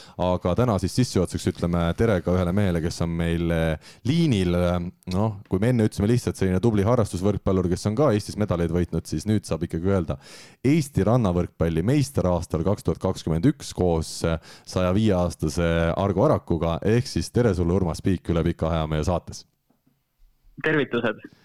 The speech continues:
Speaker 1: No hääle järgi veel kohe aru ei saa, aga oled sa natukene nagu uhkemaks ka läinud, et ikkagi nüüd see tiitel tuli lõpuks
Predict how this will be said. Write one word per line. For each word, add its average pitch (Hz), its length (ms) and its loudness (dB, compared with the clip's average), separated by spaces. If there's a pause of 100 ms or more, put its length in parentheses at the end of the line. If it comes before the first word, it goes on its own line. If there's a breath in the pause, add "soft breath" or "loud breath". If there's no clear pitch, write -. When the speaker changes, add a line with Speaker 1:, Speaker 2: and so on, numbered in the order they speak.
(180 loud breath)
Speaker 1:
No 135 100 6 (380)
hääle 151 280 2
järgi 143 180 2
veel 147 100 2
kohe 160 140 4
aru 180 180 4
ei 131 80 6
saa, 160 200 4
aga 104 100 2
oled 113 160 2
sa 123 100 0
natukene 120 440 0
nagu 120 180 4
uhkemaks 107 300 -2
ka 147 80 2
läinud, 95 260 2
et - 140 -2
ikkagi 90 260 -2
nüüd 92 180 0
see 92 220 2 (320)
tiitel 101 340 2
tuli 92 220 4 (380)
lõpuks 107 260 -2